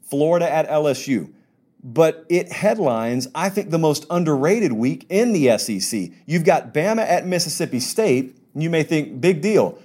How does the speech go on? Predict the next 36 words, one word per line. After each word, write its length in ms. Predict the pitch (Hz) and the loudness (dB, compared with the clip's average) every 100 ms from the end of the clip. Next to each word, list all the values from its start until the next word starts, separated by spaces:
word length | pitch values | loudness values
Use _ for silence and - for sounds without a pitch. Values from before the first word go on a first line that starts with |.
| - | -2
Well, 120 | 135 | 0
Bama's 360 | 131 226 285 - | 2 2 2 0
coming 240 | 180 175 | -2 -2
off 140 | 160 156 | -2 -2
the 100 | 131 | 2
A 140 | 139 | 2
and 100 | 127 | 2
M 120 | 165 | 0
game. 420 | 107 90 87 95 - _ | -2 -4 -6 -10 -16 _
Mississippi 480 | 123 160 151 175 131 | -4 -2 -2 -4 -4
State's 280 | 123 156 139 | 0 0 2
off 180 | 131 117 | 0 0
a 40 | |
bye. 380 | 98 117 92 - _ _ _ | 0 0 0 -6 _ _ _
So 140 | - 165 | -6 0
that 160 | 240 | 2
gets 120 | 196 185 | 0 0
a 80 | |
little 220 | 131 113 107 | 0 0 -2
interesting. 400 | 95 - 80 76 _ - | -8 -14 -14 -16 _ -6
You've 160 | 160 | 0
got 200 | 180 - | 2 2
Kentucky 640 | 170 147 175 190 208 226 - | -4 -4 -2 -2 -2 -6 0
at 220 | 165 147 | 0 0
Georgia, 440 | 135 190 160 127 | 0 0 2 0
big 200 | 131 151 | 0 -2
schedule 400 | - 160 160 143 | -2 -2 0 0
dynamic 400 | 131 131 127 123 | 0 0 0 -2
situation 480 | - 127 117 120 110 | -4 -4 0 -2 0
there. 120 | 117 | -2
Georgia 320 | 127 131 139 123 | 0 0 -2 -2
coming 220 | 127 127 | -6 -2
off 160 | 120 | -2
the 100 | 117 | 0
Auburn 300 | 120 147 131 | 2 2 0
game. 300 | 110 113 123 | -2 -2 -4